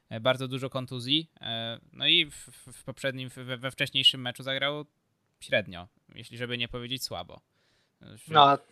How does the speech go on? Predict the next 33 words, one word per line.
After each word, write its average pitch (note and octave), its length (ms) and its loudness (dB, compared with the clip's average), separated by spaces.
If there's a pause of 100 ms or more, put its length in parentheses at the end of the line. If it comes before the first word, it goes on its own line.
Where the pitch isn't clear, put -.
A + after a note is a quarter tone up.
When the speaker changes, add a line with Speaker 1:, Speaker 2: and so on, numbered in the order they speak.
(140)
Speaker 2:
a B2+ 180 -2
co - 160 -6
sądzicie C3 460 10
o C3 40 12
tym, B2+ 160 2
że A#2+ 100 4
jak A#2+ 200 8
Lukas C3 320 8
coraz A#2+ 300 6
lepiej B2 240 10
wygląda, A#2+ 520 12
jeżeli A#2 340 4
będzie A#2 320 2
zdrowy, B2 360 8 (720)
że C3+ 100 4
może D3+ 180 12
Alaba G3 300 12
będzie C3 220 2
po A#2+ 60 0
prostu A#2 640 -2
wykorzystywany A#2+ 720 6
częściej A#2+ 520 8
w - 40 4
środku A#2+ 320 6
pola? B2 360 12 (640)
Tam A#2 380 6
zawsze B2+ 320 12
chciał B2 240 4
grać. A#2+ 340 10 (640)
Może C#3 200 6
to E3+ 100 12
jest - 180 12
taka A#2 360 10